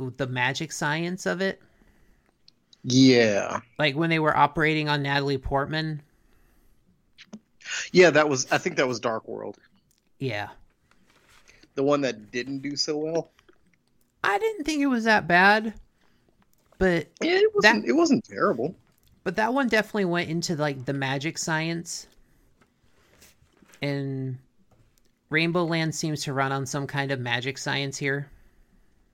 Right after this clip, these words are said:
Speaker 2: Yeah, they definitely have the mechanical stuff there.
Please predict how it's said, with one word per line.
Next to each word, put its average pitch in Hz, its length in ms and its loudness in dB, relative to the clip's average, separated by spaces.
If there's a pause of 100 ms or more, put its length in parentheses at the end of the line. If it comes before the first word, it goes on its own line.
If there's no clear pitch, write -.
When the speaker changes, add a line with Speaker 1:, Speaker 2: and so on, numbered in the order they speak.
Speaker 2:
Yeah, 123 160 2
they 143 120 6
definitely 190 560 4
have 190 220 4
the 175 120 -4 (240)
mechanical 151 580 -4
stuff - 380 0
there. 101 300 -4